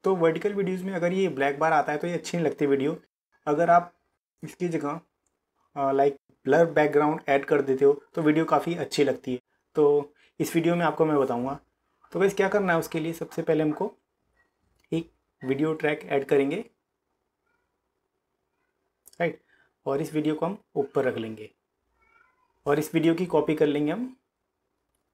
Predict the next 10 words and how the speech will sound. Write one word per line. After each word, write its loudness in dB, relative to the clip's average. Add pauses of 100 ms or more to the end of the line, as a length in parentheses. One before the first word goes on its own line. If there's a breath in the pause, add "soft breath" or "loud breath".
(1040)
और 0
नीचे 2
वाले 4
track -2
पे 2
आके 0
उसको -8
paste 2
कर -6
देंगे -16